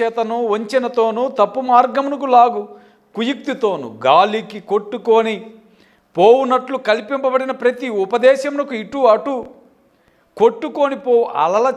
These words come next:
చేత ఎగురగొట్టబడిన వారమైనట్లుండగా ప్రేమ కలిగి సత్యము చెప్పుచు క్రీస్తు వలె ఉండుటకు మనం అన్ని విషయములలో ఎదుగుదుము." చూశారండి,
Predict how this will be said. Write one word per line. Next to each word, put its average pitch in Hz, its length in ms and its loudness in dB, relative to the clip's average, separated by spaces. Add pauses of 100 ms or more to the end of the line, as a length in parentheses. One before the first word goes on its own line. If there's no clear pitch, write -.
చేత 240 200 -2
ఎగురగొట్టబడిన 196 1040 -2
వారమైనట్లుండగా 165 1500 -2 (720)
ప్రేమ 180 280 2
కలిగి 180 340 0
సత్యము 202 480 -2
చెప్పుచు 208 400 -4
క్రీస్తు 220 380 -4
వలె 226 160 4
ఉండుటకు 226 380 2
మనం 220 220 2
అన్ని 233 240 0
విషయములలో 247 640 4
ఎదుగుదుము." 254 440 -4 (600)
చూశారండి, 240 360 -6